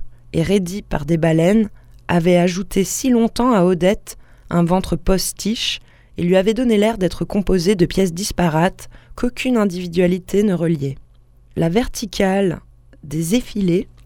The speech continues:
et la courbe des ruches avaient cédé la place à l'inflexion d'un corps qui faisait palpiter la soie comme la sirène balonde et donnait à la percaline une expression humaine, maintenant qu'il s'était dégagé comme une forme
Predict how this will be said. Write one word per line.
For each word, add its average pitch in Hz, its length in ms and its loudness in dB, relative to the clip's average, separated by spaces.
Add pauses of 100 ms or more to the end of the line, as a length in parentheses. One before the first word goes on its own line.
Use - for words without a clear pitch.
(460)
et 160 60 0
la 170 120 4
courbe 180 400 -4
des 165 220 2
ruches - 480 -4 (580)
avaient 185 200 2
cédé 240 320 0
la 180 120 2
place 208 380 -2
à 180 80 0
l'inflexion 202 640 -2
d'un 170 200 -2
corps 196 440 0
qui - 140 -10
faisait 170 280 -2
palpiter 214 640 -2
la 180 140 2
soie 180 480 -2 (180)
comme 175 160 0
la 170 140 0
sirène 208 500 0
balonde 175 640 0 (360)
et 180 100 0
donnait 202 360 2
à 170 80 0
la 156 140 -2
percaline 202 760 0
une 175 120 2
expression 170 640 -4
humaine, 185 440 2 (480)
maintenant 202 520 0
qu'il 180 240 -6
s'était - 340 -6
dégagé 185 560 0
comme 160 240 -2
une 165 120 0
forme 175 400 0